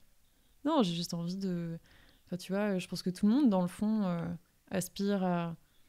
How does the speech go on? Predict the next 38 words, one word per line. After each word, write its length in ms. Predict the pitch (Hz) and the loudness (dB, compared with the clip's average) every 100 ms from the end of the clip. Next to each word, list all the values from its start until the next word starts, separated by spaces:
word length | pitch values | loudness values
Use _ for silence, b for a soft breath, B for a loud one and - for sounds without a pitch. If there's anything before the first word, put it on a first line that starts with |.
| b | b
enfin, 120 | - | -2
le 120 | 170 175 | 2 4
luxe, 340 | 196 240 - | 2 0 -2
ça 160 | 170 165 | -4 -2
fait 140 | 165 | -2
rêver, 360 | 165 160 180 180 | -2 -2 0 0
euh, 100 | 165 | -2
tu 160 | - 165 | -6 -8
vois, 220 | 170 175 165 | -6 -6 -8
vraiment 280 | 160 170 175 | -6 -2 -2
tout 160 | 175 208 | -2 0
le 80 | 233 | 2
monde, 100 | 226 | 0
quoi. 200 | 175 165 - _ | -2 -8 -12 _
Juste 180 | 180 175 | -12 -4
qu'il 120 | 185 | 0
y 60 | 175 | 2
en 120 | 175 | 2
a 100 | 175 | 0
peut-être 220 | 185 185 | -4 -4
certains 360 | 185 - 196 220 | -4 -2 -2 -2
qui 160 | 214 | -4
se, 420 | 170 175 170 165 165 b b b b _ | -6 -6 -4 -6 -8 b b b b _
qui 100 | - 170 | -12 -8
se 120 | 175 | -6
sont 240 | - 180 | -4 -4
contraints 580 | 180 196 180 220 233 254 | -2 -2 0 2 4 4
à 120 | 190 | 2
se 160 | 180 170 | 0 -4
dire, 240 | 170 208 | -4 -4
enfin, 240 | 185 160 151 | -4 -8 -4
résignés, 520 | 180 180 185 214 233 | -4 -2 0 0 0
se 140 | - | -2
dire 180 | 175 196 | -4 -6
qu'ils 520 | 190 170 170 165 165 | -6 -6 -6 -8 -6
y 60 | 165 | -4
arriveront 300 | 170 165 170 | -4 -2 -4
pas. 220 | - 160 | -6 -10